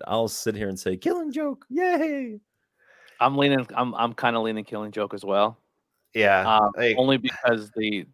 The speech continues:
Speaker 2: the, uh,
Speaker 1: Jason Todd, sorry.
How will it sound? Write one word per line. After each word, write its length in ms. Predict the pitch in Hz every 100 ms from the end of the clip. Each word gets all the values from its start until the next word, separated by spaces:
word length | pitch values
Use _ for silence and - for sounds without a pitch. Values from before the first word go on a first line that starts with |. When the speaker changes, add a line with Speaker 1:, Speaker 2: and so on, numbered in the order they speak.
| -
Speaker 2:
the, 280 | 104 101
uh, 280 | 95 90 90 101 _ _ _ _ _ -
Speaker 1:
Jason 280 | 110 104 95
Todd, 420 | 95 90 82 -
sorry. 440 | - - 82 64